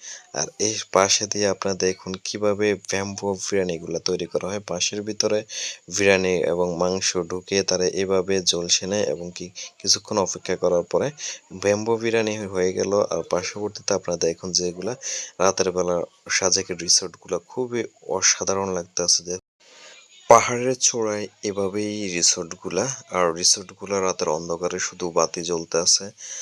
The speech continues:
আর এই দৃশ্যটা হচ্ছে সাজেকের মূল স্পট, যেটা হচ্ছে সাজেক জিরো পয়েন্ট, যেখানে হরেক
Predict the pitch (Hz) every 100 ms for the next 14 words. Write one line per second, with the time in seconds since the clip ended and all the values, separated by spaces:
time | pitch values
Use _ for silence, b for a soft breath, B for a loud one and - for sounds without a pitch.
0 | B B 82 80 - 95 104 92 - -
1 | 98 101 104 104 - - - 98 87 90
2 | 90 87 90 90 85 60 - - - 110
3 | - 80 98 87 - 92 - 87 80 87
4 | 85 - 85 - - 170 B B B -
5 | 98 113 113 113 - 104 107 104